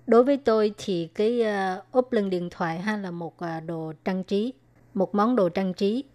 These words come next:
对我来说, đối với tôi, đối với tôi mà nói, 手机壳,壳là cái vỏ, 手机壳, vỏ điện thoại, ốp lưng điện thoại, 是一个装饰品.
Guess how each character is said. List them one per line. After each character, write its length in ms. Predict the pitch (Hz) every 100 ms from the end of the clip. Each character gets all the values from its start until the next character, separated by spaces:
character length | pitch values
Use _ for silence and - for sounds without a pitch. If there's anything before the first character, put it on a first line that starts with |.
| _
对 140 | 294 240
我 160 | 170
来 220 | 175 175 180
说, 380 | - 226 233 - _ _ -
đối 160 | 208 214
với 140 | 220
tôi, 320 | - 214 214 196 - -
đối 140 | 202
với 120 | 208 226
tôi 160 | 196
mà 120 | 180 160
nói, 360 | 160 175 247 - -
手 260 | - 180
机 320 | 160 - 285 294
壳, 560 | - - 175 165 175 - -
壳 260 | 190 170
là 120 | 185
cái 180 | - 240
vỏ, 400 | 196 165 165 220 -
手 240 | - 196 170
机 220 | 226 226
壳, 420 | - 185 170 185 - - - -
vỏ 180 | 196 190
điện 200 | 208 180
thoại, 320 | 196 170 165 _ _ -
ốp 180 | 262 233
lưng 160 | 202
điện 180 | 180 175
thoại, 320 | - 175 151 - -
是 160 | - 240
一 80 |
个 220 | 240 190 170 _ _ -
装 200 | 254 277
饰 320 | - 302 208 -
品. 180 | 196